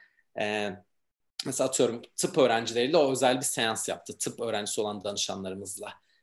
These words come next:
İşte tıp alanında nasıl yazılmalı, bu başvurular nasıl yapılmalı o konularda yardımcı oldu.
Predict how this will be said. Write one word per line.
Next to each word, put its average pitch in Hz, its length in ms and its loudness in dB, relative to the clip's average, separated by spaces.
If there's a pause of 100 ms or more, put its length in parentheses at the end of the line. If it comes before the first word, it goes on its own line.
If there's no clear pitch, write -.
(140)
İşte 98 600 -2
tıp 131 200 -6
alanında 131 600 4
nasıl 117 280 0
yazılmalı, 107 640 -4 (260)
bu 110 120 -6
başvurular 101 680 2
nasıl 110 240 -2
yapılmalı 139 300 -2
o - 120 2
konularda 104 420 0
yardımcı - 460 -6
oldu. - 220 -16